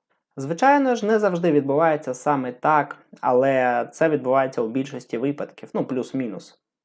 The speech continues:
Чому так відбувається? Тому що, як я вже і неодноразово казав у своїх відео, а, єдиним сенсом нашого життя з точки зору природи будь-якого живого організму на землі — це покращення своїх власних генів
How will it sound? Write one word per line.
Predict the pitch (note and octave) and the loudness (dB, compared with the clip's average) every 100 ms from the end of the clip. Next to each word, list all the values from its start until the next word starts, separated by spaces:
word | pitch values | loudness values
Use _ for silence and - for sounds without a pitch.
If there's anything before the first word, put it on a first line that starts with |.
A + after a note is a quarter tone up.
| - | -6
Чому | - A#3+ D4 | 0 2 4
так | A3 | 2
відбувається? | G3+ F#3 F3+ D#3 A2+ A2+ - - - _ _ _ _ - | -2 0 2 4 2 -2 -8 -18 -18 _ _ _ _ 0
Тому | E3+ B3+ | 2 2
що, | C#4+ | 0
як | G#3+ G3+ G3 | 0 0 0
я | F3+ | -4
вже | D#3+ E3 | 0 0
і | E3 | 2
неодноразово | E3+ E3+ E3+ F3 F#3+ G#3+ D#3 A#2 | 2 0 0 2 0 2 0 0
казав | A#2 A#2+ B2 A2 | -4 -2 -2 -2
у | A2+ | -6
своїх | - A#2+ A#2 A2+ | -6 -6 -6 -8
відео, | B2 G3 A3 G#3 F#3 F3 - _ _ | -8 -2 2 2 0 -6 -12 _ _
а, | - C#3 C3 B2+ | -6 -2 0 -2
єдиним | B2 F3+ G3 A#3+ F3 B2+ | -2 -2 0 0 0 -2
сенсом | C#3 E3+ D3 C#3 C3 | 0 2 2 -2 -4
нашого | C3+ C3+ C#3 B2+ B2+ | -4 -4 -6 -2 -2
життя | B2 B2+ - E3 C3 | -2 -8 0 2 2
з | |
точки | C#3 C3 - | -2 -6 -6
зору | B2 D3+ C#3 A2 | -2 0 0 -2
природи | C3 B2 C#3+ E3+ A#2+ A2 A2 _ _ _ _ _ _ - | -2 0 0 -2 -2 -6 -12 _ _ _ _ _ _ -12
будь-якого | C3 C3 F3+ D#3 - C3+ C3 | -2 2 4 2 0 0 0
живого | B2+ B2+ C3+ C3+ | 0 0 0 0
організму | B2+ B2+ C3+ B2+ B2 | -4 -6 -8 -8 -8
на | B2 B2+ | -6 -6
землі — | A#2+ A2+ B2+ F#3+ F3 - - _ | -6 -10 -8 -8 -10 -18 -20 _
це | _ - C#3 | _ 2 2
покращення | C3+ D3 D#3+ D3 - B2+ A#2+ A#2+ | 2 -2 0 0 0 -10 -10 -10
своїх | - A#2+ A#2 B2+ | -10 -10 -8 0
власних | B2 A2 A#2 A2+ | 2 2 -6 -10
генів | B2+ C#3+ E3+ | -4 -4 -4